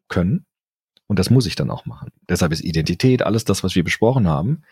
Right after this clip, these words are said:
in pluralen Gesellschaften, in demokratischen Gesellschaften, das ist die größte Form der Freiheit, glaube ich,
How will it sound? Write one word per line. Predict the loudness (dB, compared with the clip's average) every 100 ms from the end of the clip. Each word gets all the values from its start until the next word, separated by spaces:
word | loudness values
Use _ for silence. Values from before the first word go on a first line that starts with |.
| -20 -20 -20 -4
in | -2
pluralen | 2 2 4 4 6 6
Gesellschaften, | 6 4 4 2 -2 -2 0
in | 2
demokratischen | 2 2 0 0 0
Gesellschaften, | 0 0 0 -2 -2 -2 -2
das | -4
ist | -6 -8
die |
größte | -2 0 0 -2
Form | -2 0 0
der | -2
Freiheit, | -2 0 0 -4
glaube | -6 -6 -10
ich, | -18